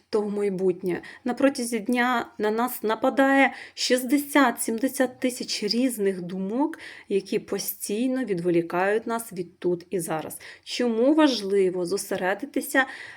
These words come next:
на точці, в якій є ти зараз? Тому що думки за рахунок негативних викривлень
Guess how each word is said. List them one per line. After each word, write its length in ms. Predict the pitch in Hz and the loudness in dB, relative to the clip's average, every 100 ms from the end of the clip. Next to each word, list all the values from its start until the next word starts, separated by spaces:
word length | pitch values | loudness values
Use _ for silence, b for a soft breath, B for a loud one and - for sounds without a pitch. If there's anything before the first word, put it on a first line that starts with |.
| - | -6
на 200 | 208 233 | -2 -2
точці, 560 | - 196 240 - - | 0 2 2 0 -2
в 40 | 262 | 0
якій 400 | 196 185 202 208 | 0 -2 -4 -4
є 380 | 190 190 190 185 - _ | -2 0 0 0 -6 _
ти 320 | 208 220 262 - | -4 -2 -2 -4
зараз? 480 | 180 180 165 - - _ | -4 -4 -4 -10 -12 _
Тому 420 | 240 254 240 190 | 0 2 2 0
що 240 | 185 - - B _ | -2 -8 -10 B _
думки 520 | 196 277 320 233 214 | 2 4 4 4 2
за 140 | 202 202 | 2 -2
рахунок 420 | 208 285 330 339 | 0 4 4 4
негативних 760 | 226 226 - 233 220 214 202 | -2 -4 0 0 0 -4 -6
викривлень 720 | 185 185 175 185 202 220 262 | -6 -4 -4 -4 -8 -4 -2